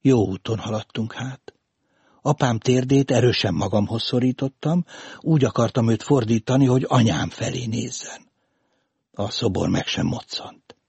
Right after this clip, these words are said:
Persze. Ekkor elengedtem az apámat, és nem ugrottam az anyám ölébe. A sarokba mentem, amelyik legtávolabb feküdt ettől a jelenettől,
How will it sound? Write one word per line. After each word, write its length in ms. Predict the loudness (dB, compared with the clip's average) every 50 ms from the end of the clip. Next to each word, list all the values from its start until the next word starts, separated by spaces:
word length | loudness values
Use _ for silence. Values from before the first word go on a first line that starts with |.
| _ _ _ _ _ _ _
Persze. 520 | _ -10 -10 -10 -10 -10 -12 -12 -14 -18 _ _ _ _ _ _ _ _ _ _ _ _ _ _ _ _ _ _ _ _ _ _ _ _
Ekkor 760 | 0 0 0 -2 _ _ -14 -6 -4 -2 -2 0 -2 -4 -6 _ _ _ _
elengedtem 800 | 2 2 4 4 2 0 0 -2 -4 -4 -4 _ -4 -2 0
az 140 | 0 0 -2
apámat, 680 | -2 -4 -2 -2 -2 -2 0 0 0 -2 -2 -4 -6 -16 -20 -20 -20 -20 -20 _
és 280 | _ -6 -4 -2 0 2
nem 220 | 4 4 4 4
ugrottam 500 | 2 2 2 0 -2 -2 -2 -2 -2 0
az 120 | 0 -2 -2
anyám 320 | -2 -2 -2 -4 -6 -6
ölébe. 600 | -10 -12 -12 -14 -16 -16 -18 -18 -18 -18 -20 _ _ _ _ _ _ _ _ _ _
A 100 | _ -8
sarokba 600 | -6 -6 -2 0 0 0 0 0 0 -2 -2 -2
mentem, 680 | -4 -6 -8 -10 -10 -12 _ -2 0 0 0 0 -2 -6 _ _ _ -20 _ _ _ _ _ _
amelyik 520 | -4 -2 -2 0 0 0 -2 -2 -4 -2
legtávolabb 760 | 0 0 0 -2 -4 -8 -8 -6 -4 -4 -4 -4 -6 -6 -8
feküdt 440 | -8 -8 -10 -10 -6 -8 -8 -6 -6
ettől 320 | -8 -8 -6 _ -2 0 0
a 60 | 0
jelenettől, 800 | 0 2 2 2 2 4 2 2 0 -2 _ -2 -2 -2 -2